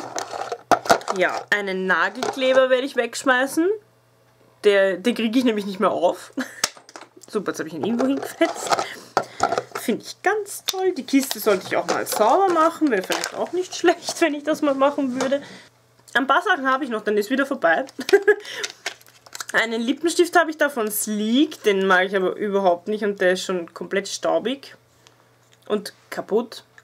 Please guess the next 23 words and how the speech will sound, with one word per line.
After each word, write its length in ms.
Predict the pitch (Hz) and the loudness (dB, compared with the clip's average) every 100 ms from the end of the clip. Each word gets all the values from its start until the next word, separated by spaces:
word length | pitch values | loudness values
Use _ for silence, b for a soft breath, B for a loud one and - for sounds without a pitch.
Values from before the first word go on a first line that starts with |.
| B B B B B | B B B B B
Und 220 | - 220 202 | -4 -4 -2
ich 120 | 190 | 0
mag 200 | 170 165 | 0 0
die 100 | 196 | -6
Farbe 340 | 185 165 147 | -2 0 0
sowieso 440 | 165 160 165 160 165 | -4 -6 -6 -6 -4
nicht. 240 | 175 185 | -2 -4
Ich 80 | - | -4
habe 100 | 208 | -4
den 120 | 202 | -2
irgendwann 300 | 196 208 196 | -2 -2 0
einmal, 200 | 185 175 | 0 0
glaub 120 | 175 185 | 0 -2
ich, 80 | |
zu 120 | 185 180 | -4 -6
Weihnachten 360 | 156 190 202 | -4 -4 -6
gekriegt 220 | 202 196 | -10 -8
und 80 | 196 | -8
ich 100 | 185 | -2
werde 200 | 185 185 | -2 -2
den 100 | 175 180 - - - | -8 -12 -16 -12 -4
einfach 300 | 175 165 156 | -4 -4 -8
entsorgen. 520 | 147 143 160 196 | -6 -4 -2 -2